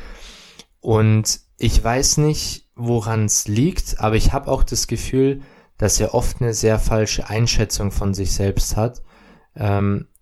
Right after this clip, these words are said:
weil er dann zum Beispiel auch gesagt hat, er will eine noch bessere Form als in Alicante bringen. Aber wenn man jetzt mal ehrlich ist und man, also man hat gesehen, die Form ist nicht dieselbe. Man hat es in den Posing-Updates gesehen, die ist nicht dieselbe.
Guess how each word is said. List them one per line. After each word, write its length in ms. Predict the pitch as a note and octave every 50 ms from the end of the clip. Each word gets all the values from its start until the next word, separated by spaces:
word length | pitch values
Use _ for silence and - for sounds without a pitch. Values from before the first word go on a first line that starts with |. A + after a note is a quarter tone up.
| _ _
weil 320 | - G#2 G#2 G#2+ G#2 G#2+ G2+ -
er 160 | G#2+ A#2 A#2+
dann 180 | B2 A#2+ A#2
zum 160 | - - A#2 A2+
Beispiel 320 | A2 A2 - - - -
auch 200 | - A2 A2 -
gesagt 480 | - A2+ G2 A2 G#2 G#2 A2 - - -
hat, 200 | A2+ A2 G#2+ - - - _ _ _ _ _ _ _ -
er 200 | - A2 G#2 G2+
will 140 | A2+ A#2
eine 240 | A#2 A2+ A2+ A2 A2
noch 240 | A2 A2 A2 - -
bessere 400 | - A#2 A2+ A2 - - G#2+ G#2+
Form 320 | G#2 - - A2+ A2 A2 A2
als 220 | G#2+ G#2 G2 - G#2+
in 80 | G#2
Alicante 600 | G2+ G#2 G#2+ G#2+ G#2 - - A2+ A2 A2 - G#2
bringen. 460 | - - F2 F#2 F2+ F#2 F2+ F2 E2+ - - _ _ - - _ _ _ _ -
Aber 380 | - G2+ G2+ G2+ G2+ G#2 A2 - A#2
wenn 140 | A2+ A2
man 140 | A#2 A#2 A2+
jetzt 220 | A2+ A2 - - -
mal 140 | A2+ G#2+ F2+
ehrlich 340 | G#2+ A#2+ B2+ C3 B2 - B2
ist 140 | G#2+ -
und 140 | - A#2+ A2+
man, 300 | G#2+ G#2 G#2 G#2 A2 - _ _ _ _ _ -
also 220 | - A2 G#2+ G#2+
man 220 | A2 A2 G#2 G2+ -
hat 200 | B2 A#2+ - -
gesehen, 400 | - G#2+ G#2 A#2 A#2 A#2+ B2 A#2+
die 100 | A2+ A2
Form 360 | - - - A2+ A2+ A#2 B2 -
ist 300 | - D#3 - - - -
nicht 240 | A2 G#2 G#2 - -
dieselbe. 440 | G#2+ F#2+ F#2 G#2 F#2+ F#2+ F2+ G2 F#2+
Man 220 | F#2+ G2+ G2+ G#2+
hat 160 | A#2 A#2+ A#2+ -
es 140 | A2+ - -
in 180 | - A2+ G#2+
den 160 | G#2+ G#2 G2+ -
Posing-Updates 920 | - - C3 C3 A#2+ A#2+ A#2 - G#2 G2+ - - A2 G2+ G2 - - -
gesehen, 400 | G#2+ G2 F2+ G#2+ A2+ A#2 A2+ G2+
die 120 | G2 -
ist 240 | - - - - -
nicht 220 | G2+ F#2 - -
dieselbe. 540 | G2 F2+ F#2 F#2+ F#2 F#2 F2 F2+ F2 F2